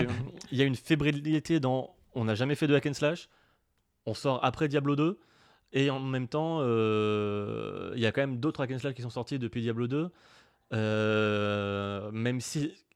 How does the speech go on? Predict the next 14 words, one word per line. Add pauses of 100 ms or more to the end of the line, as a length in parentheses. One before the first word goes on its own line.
(120)
à
l'époque,
il
y
en,
il
y
avait
encore
vraiment,
euh,
ce
côté,
euh,